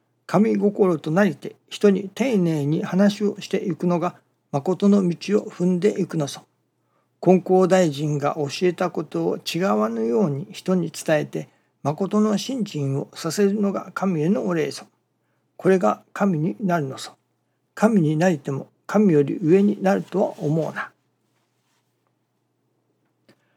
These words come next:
形のおかげがついてくるほどの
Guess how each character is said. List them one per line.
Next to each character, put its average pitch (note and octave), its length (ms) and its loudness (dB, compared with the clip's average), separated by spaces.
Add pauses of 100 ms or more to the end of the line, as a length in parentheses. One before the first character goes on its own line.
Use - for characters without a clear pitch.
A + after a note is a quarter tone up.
(460)
形 G#3 480 0
の G#3 220 4
お E3 60 -4
か F#3+ 160 0
げ F#3+ 140 2
が F3+ 200 0
つ - 160 -6
い G#3 100 -2
て - 260 -6
く - 160 -4
る F#3 140 0
ほ D#3 160 -6
ど D3+ 180 0
の D#3+ 200 -2